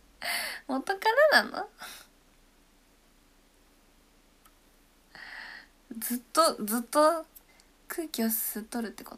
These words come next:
と？作るのが十分、食べるのが三分。<laughs> 早い。でも本当にそう。なんか、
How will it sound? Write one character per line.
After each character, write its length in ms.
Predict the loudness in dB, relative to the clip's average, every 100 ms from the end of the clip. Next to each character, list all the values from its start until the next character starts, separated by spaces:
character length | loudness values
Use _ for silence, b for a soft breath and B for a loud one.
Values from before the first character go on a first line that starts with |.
| -10
と？ 160 | -10 -10 _ -20 _ _ _ -20 _ _ _ _ -20 -20 _ -20 _ -20 -16
作 240 | -6 -2
る 100 | 0
の 100 | 0
が 120 | -2
十 160 | -2 -6
分、 280 | -6 -8 -6
食 160 | -6
べ 60 | -6
る 60 | -6
の 120 | -6
が 100 | -6
三 240 | -6 -6
分。 180 | -8 -14 -2
<laughs> 540 | 0 0 -2 -2 -4 -6 -20 -20 -12 B B -8 B
早 520 | -6 -4 -2 -4 -4 -6
い。 120 | -10 -16 -20 -20 -20 -20 -20 -20 -20 b b b -18 -4
で 80 |
も 140 | -2 0
本 200 | -2 -2
当 140 | 0
に 180 | 0 0
そ 460 | 0 0 -2 -2 -8
う。 160 | -6
な 60 | -6
ん 80 | -4
か、 340 | -4 -4 -6